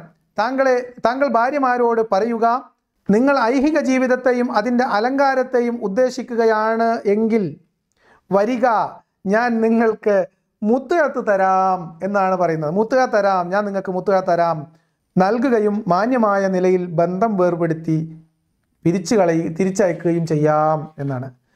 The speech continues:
എന്താണ് ഈ ബന്ധം വേർപെടുന്നത്? ഈ സാഹചര്യം ഈ പറയപ്പെടുന്ന വിശുദ്ധ ഖുർആൻ വ്യാഖ്യാനം എന്ന് പറയുന്ന കെ വി മുഹമ്മദ് മുസ്ലിയാർ കൂറ്റനാട് എഴുതിയ ഈ പുസ്തകത്തിൽ ഈ ഖുർആൻ വചനത്തിന്റെ വിശദീകരണത്തിൽ കൊടുക്കുന്നത് എങ്ങനെയാണെന്നറിയോ?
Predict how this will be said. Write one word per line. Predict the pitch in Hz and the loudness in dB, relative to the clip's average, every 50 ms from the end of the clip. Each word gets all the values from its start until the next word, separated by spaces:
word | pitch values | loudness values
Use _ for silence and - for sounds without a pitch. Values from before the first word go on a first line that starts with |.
| _ _ _ _ - | _ _ _ _ -2
എന്താണ് | 185 208 208 247 247 247 | 0 2 2 2 2 2
ഈ | |
ബന്ധം | 240 226 220 220 226 226 | 2 2 2 2 0 2
വേർപെടുന്നത്? | 226 226 226 202 220 220 220 214 214 | 2 0 0 0 -2 0 0 0 0
ഈ | 220 240 | 2 0
സാഹചര്യം | 233 240 220 220 233 233 240 226 220 208 208 220 233 285 - - _ _ _ _ _ _ | 0 0 0 0 0 0 0 0 -2 0 0 -2 -4 -4 -6 -12 _ _ _ _ _ _
ഈ | 208 233 | -2 -2
പറയപ്പെടുന്ന | 220 240 220 220 226 233 226 233 220 208 214 214 202 202 202 202 202 - _ _ _ _ _ _ _ _ _ 180 | 0 0 0 2 0 0 0 -2 -2 0 0 0 0 -2 -2 -2 -4 -10 _ _ _ _ _ _ _ _ _ -2
വിശുദ്ധ | 175 185 247 240 202 196 | 0 0 0 0 0 -2
ഖുർആൻ | 233 226 - 220 220 - 214 208 214 214 | -2 0 -2 -4 -2 -2 -2 -2 -2 0
വ്യാഖ്യാനം | 202 208 202 202 202 - 208 196 202 202 196 208 - | 0 0 0 0 0 -2 0 0 0 -2 -2 -2 -2
എന്ന് | 190 190 196 | -2 -2 0
പറയുന്ന | 196 190 185 185 190 185 190 | 0 0 2 0 0 -2 -4
കെ | 185 - 196 208 220 226 | -2 0 2 2 4 2
വി | 233 233 | 0 -2
മുഹമ്മദ് | 214 202 180 208 220 226 233 220 | -2 -2 -2 -2 -2 -2 -2 -2
മുസ്ലിയാർ | 226 208 196 - 208 202 202 196 190 | -2 -4 -4 -4 -2 0 2 2 0
കൂറ്റനാട് | 190 190 208 208 208 208 208 196 190 185 180 180 180 | -2 -2 -4 -4 -2 -2 -2 0 0 0 0 0 -2
എഴുതിയ | 185 - 180 180 185 175 185 180 185 | -2 -2 0 -2 0 0 0 -2 -2
ഈ | - 208 233 | 0 -2 -2
പുസ്തകത്തിൽ | 220 - 208 185 - 214 190 190 190 - - 220 285 370 370 - - _ _ _ _ _ _ _ - | 0 0 -2 -2 0 0 -2 -2 -2 -2 -2 -2 -2 -2 -4 -6 -16 _ _ _ _ _ _ _ 0
ഈ | 254 302 349 | 2 2 2
ഖുർആൻ | 349 339 262 269 262 - 254 254 240 | 2 0 -2 -2 0 -2 -2 0 2
വചനത്തിന്റെ | 233 226 202 220 214 220 214 214 220 208 208 202 202 | 0 2 2 2 0 0 -2 -2 -2 -2 0 0 0
വിശദീകരണത്തിൽ | 190 185 - 226 226 233 220 214 208 202 196 190 - 196 185 | 0 0 -2 0 0 2 2 2 2 2 0 0 -2 -2 0
കൊടുക്കുന്നത് | 185 202 190 185 190 202 185 180 180 | 2 0 0 0 0 0 0 2 0
എങ്ങനെയാണെന്നറിയോ? | 175 175 175 180 175 170 165 151 147 143 139 127 - | 0 0 0 0 0 0 0 0 0 0 -2 -4 -8